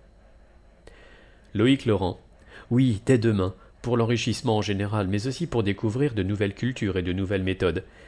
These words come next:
Les missions de ce type nous aident à être encore meilleurs opérationnellement. Quel conseil donneriez-vous aux sapeurs-pompiers qui pourraient être amenés à être engagés sur le même type d'opération ?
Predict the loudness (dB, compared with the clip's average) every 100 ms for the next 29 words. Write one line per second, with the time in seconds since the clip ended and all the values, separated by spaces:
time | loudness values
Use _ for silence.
0 | -8 -2 0 0 -2 -2 -2 -4 -4 -4
1 | -6 -4 -2 0 0 -2 -2 0 0 -4
2 | -6 -4 -2 -2 0 0 0 -2 -2 -2
3 | -4 -4 -2 -2 -2 -6 -10 -20 _ -20
4 | -20 -20 -20 -20 -20 -20 -20 -20 -20 -20
5 | -20 -20 -20 -4 -4 -2 -4 0 0 0
6 | 0 2 2 2 2 2 2 0 0 -2
7 | -4 -2 -2 -2 -6 -4 -2 -2 -2 -4
8 | -2 0 0 0 -2 -2 0 -2 -2 -2
9 | 0 -2 -4 -4 -4 -2 -2 -2 -4 -8